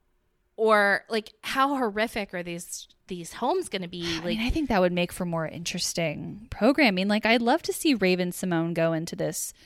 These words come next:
Speaker 2: Bal-, this Baltimore, uh, Raiders <laughs> gothic home and, like, talk to the homeowners and, <laughs> like, see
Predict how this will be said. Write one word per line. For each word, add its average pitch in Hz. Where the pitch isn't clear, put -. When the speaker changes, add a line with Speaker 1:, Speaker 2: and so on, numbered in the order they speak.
Speaker 2:
Bal-, 180
this 180
Baltimore, 170
uh, 170
Raiders 185
<laughs> -
gothic 180
home 180
and, 202
like, 202
talk -
to 311
the 294
homeowners 254
and, 190
<laughs> -
like, 302
see 277